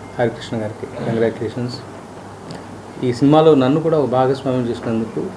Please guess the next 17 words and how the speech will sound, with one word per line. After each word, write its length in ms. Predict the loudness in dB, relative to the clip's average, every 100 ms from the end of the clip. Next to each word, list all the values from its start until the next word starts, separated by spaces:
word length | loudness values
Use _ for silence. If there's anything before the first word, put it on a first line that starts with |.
| -12 -16 -6 -2
నాకు 160 | 2
కూడా 120 | 2
ఒక 80 | 4
పార్టిసిపేషన్ 420 | 4 2 2 -2
ఉన్నందుకు 460 | -2 -4 -6 -10 -12 -12 -16 -16 -16 -4
అవకాశం 340 | -2 2 0 2
కలిగించిన 400 | 4 4 2 0
అందరికీ, 360 | 2 2 0
ఇంక్లూడింగ్ 640 | -4 -6 -8 -8 -2 -2 0
శివ 160 | 0
గారికి, 340 | 2 2 0 -4
అందరికీ 320 | -4 -4 -4
కూడా 100 | -6
కృతజ్ఞతలు 720 | -6 -6 -4 -4 -6 -12 -6
ఫస్ట్ 140 | -6 -6
నుంచి 240 | -8 -8
ఫస్ట్. 120 | -8